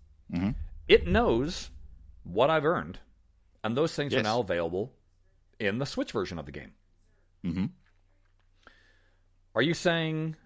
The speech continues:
Speaker 2: that you think that this is what Zen is going for?
Speaker 1: Yeah, I think that
Speaker 2: To what extent?
Speaker 1: after, I think, and this is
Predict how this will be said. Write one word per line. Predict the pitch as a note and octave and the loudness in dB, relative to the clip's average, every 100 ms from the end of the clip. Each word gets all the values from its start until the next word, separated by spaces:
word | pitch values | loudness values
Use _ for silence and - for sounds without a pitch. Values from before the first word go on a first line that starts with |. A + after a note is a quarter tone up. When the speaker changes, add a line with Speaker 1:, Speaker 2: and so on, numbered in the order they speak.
| - F#2 | -20 -16
Speaker 2:
that | F2+ A2 | -2 -2
you | A2+ B2 | 0 -2
think | B2 A2 | -2 -4
that | G#2 F2+ | -4 -6
this | F#2+ | -6
is | F#2 | -6
what | F2 D#2+ | -4 -4
Zen | D#2 D2+ | -4 -8
is | C#2 | -8
going | - F3+ D#3 | -6 -6 -6
for? | - - - _ _ _ _ _ _ _ _ _ _ _ _ _ _ - | -10 -16 -18 _ _ _ _ _ _ _ _ _ _ _ _ _ _ -2
Speaker 1:
Yeah, | F2 A2 F#2 - _ - | 6 6 6 -4 _ 2
I | F2 F#2+ F#2+ | 8 10 8
think | F#2 - G2 F2 - | 4 2 0 0 0
that | F2 | 2
Speaker 2:
To | F2 | 4
what | D#3+ E3 | 6 4
extent? | - G#2+ F#2 | 4 2 2
Speaker 1:
after, | F#2 - - _ - - - - - - | 2 -6 -16 _ -20 -20 -20 -20 -16 2
I | G#2 D3+ | 4 4
think, | - C3 C#2+ - - - _ _ _ _ - | 4 2 2 -6 -16 -20 _ _ _ _ -4
and | F2 E2+ | -2 0
this | A2 | 0
is | G#2 F2+ | -2 -4